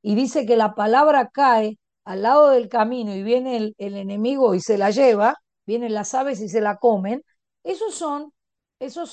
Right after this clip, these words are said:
son las personas que manda el enemigo para quitar esa semilla de palabra de consejo y sabiduría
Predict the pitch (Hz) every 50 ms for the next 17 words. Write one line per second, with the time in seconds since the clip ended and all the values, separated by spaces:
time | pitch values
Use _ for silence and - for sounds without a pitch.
0 | - - - - 320 311 320 294 - - 262 254 262 - - 370 339 302 262 277
1 | 285 277 - 240 214 220 254 294 320 339 339 320 311 285 294 294 285 285 254 226
2 | 233 233 233 - 269 269 262 262 254 - _ _ _ 240 277 226 - _ - 381
3 | 415 427 381 311 214 - 254 220 - 247 226 233 247 254 208 262 247 233 226 202
4 | - 214 220 233 254 269 277 262 247 233 220 208 - 208 214 208 180 - 269 247
5 | - 262 247 - 254 226 214 208 202 208 202 208 214 233 220 214 220 254